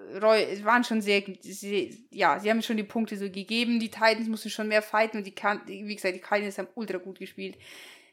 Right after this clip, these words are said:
Deswegen für mich leistungstechnisch beide ungefähr gleich und beide auch genauso verlet-, also, f-, ähm, f-, wie soll ich das sagen, anfällig für Fehlerchen.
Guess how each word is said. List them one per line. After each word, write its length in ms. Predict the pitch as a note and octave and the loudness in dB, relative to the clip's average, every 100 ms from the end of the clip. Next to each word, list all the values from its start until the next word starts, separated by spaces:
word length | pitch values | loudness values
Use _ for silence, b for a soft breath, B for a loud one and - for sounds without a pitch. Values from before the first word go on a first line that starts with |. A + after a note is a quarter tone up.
| _ | _
Deswegen 800 | A#3+ C4+ A3 B3+ D4+ C4 B3+ C4+ | 2 2 2 2 4 4 4 2
für 120 | - | 0
mich 460 | A#3 C#4 D#4 - _ | 0 2 2 0 _
leistungstechnisch 1200 | - G#3+ D4 - D4 C#4+ C#4 C4+ C4 C4 B3+ - _ | 2 4 4 2 0 2 2 2 2 0 -4 -12 _
beide 480 | - G#3+ D#4 D#4+ E4 - | 2 4 4 4 2 2
ungefähr 600 | B3+ D#4+ E4 - A#3 G3 | 2 2 2 2 2 4
gleich 560 | - E3+ G3 D4+ E4+ | 4 6 6 4 0
und 180 | - A#3 | -4 0
beide 460 | G3 G3 B3 C#4+ - | 4 4 4 0 2
auch 320 | G#3 A#3+ C4 | 4 4 2
genauso 640 | A3+ G#3 A3+ C4+ C4+ C4 C4+ B - | -2 2 2 2 0 -2 -4 B -20
verlet-, 500 | - A#3 A#3 C#4 - | 2 4 6 2 2
also, 400 | - G3+ G3 - _ | -4 -2 -4 -6 _
f-, 220 | - - - | -20 -18 -6
ähm, 400 | G2+ G3+ G3+ G3+ - | -2 0 -2 -6 -10
f-, 240 | - - - _ G1+ | -20 -20 -20 _ -20
wie 340 | - G3+ G3+ G3 | -14 -8 -6 -6
soll 140 | G3 | -6
ich 80 | G3 | -8
das 80 | - | -6
sagen, 260 | G#3+ A3 - | -6 -6 0
anfällig 500 | C4 D4+ C4 B3 A#3 | 0 4 4 4 -2
für 120 | A3 | -6
Fehlerchen. 880 | - C4 C#4 G3+ - F#3+ F#3 F#3 | -2 2 4 2 0 0 0 0